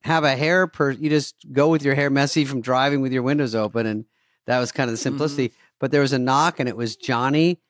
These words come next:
Speaker 1: and I think either Ed, it was one of the person, Ed or Doc Severinsen or Martin Short. And I open it, it's fucking Johnny. And he goes,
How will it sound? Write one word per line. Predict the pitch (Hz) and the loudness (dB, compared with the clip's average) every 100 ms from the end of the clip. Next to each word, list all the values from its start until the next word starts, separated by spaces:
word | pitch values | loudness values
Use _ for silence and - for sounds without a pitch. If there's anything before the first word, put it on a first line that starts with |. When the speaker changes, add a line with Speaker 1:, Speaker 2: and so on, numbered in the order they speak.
| _ _ _ _ | _ _ _ _
Speaker 1:
and | 139 | -8
I | 139 | -8
think | - 180 175 | -2 -2 -2
either | 135 135 117 104 _ _ _ _ _ _ _ - _ - | -4 -2 -2 -4 _ _ _ _ _ _ _ -20 _ -8
Ed, | 127 139 160 185 - _ _ _ _ _ | -4 0 0 -2 -8 _ _ _ _ _
it | 131 | -8
was | 120 120 | -8 -6
one | 135 | -4
of | 147 | -4
the | |
person, | 139 127 107 85 | -6 -8 -8 -10
Ed | 107 123 147 | -4 -2 -2
or | 123 | -2
Doc | 110 107 | -4 -4
Severinsen | - 110 104 101 - 101 | -4 -4 -4 -8 -8 -10
or | - 98 | -10 -10
Martin | 92 87 | -8 -10
Short. | 87 95 87 _ _ _ _ _ _ _ _ | -10 -10 -10 _ _ _ _ _ _ _ _
And | 120 | -6
I | 117 | -6
open | 117 127 139 | -2 -4 -2
it, | 131 | -6
it's | 117 | -8
fucking | - 123 - 127 | -6 -6 -4 -6
Johnny. | 120 113 123 107 90 _ _ _ _ _ _ | -4 -6 -6 -8 -10 _ _ _ _ _ _
And | 117 | -6
he | 127 | -2
goes, | 120 107 | -2 -4